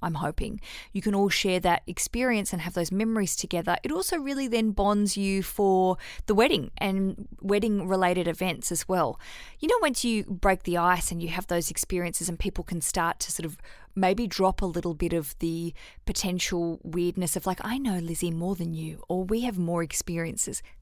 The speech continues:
That's gonna happen because that's human nature. We all get a little bit defensive, and even with our egos being very calm and lovely and small, which, you know, mine's not, uh, I go into situations going, "Well, I do know her. I have had,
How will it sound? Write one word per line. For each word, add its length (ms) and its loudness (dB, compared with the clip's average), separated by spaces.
That's 240 4
gonna 220 -2
happen 360 -2
because 300 -2
that's 180 0
human 300 -2
nature. 340 0
We 100 2
all 80 4
get 140 0
a 80 4
little 120 2
bit 140 0
defensive, 640 -2
and 220 2
even 320 2
with 140 0
our 220 6
egos 580 4
being 500 4
very 360 4
calm 400 2
and 100 0
lovely 400 4
and 240 0
small, 540 2
which, 360 -2
you 160 -6
know, 220 -6
mine's 340 0
not, 200 -2
uh, 200 6
I 220 6
go 260 6
into 800 2
situations 680 0
going, 300 0
"Well, 140 -8
I 80 -6
do 240 -8
know 120 -4
her. 260 -2
I 140 0
have 300 2
had, 200 2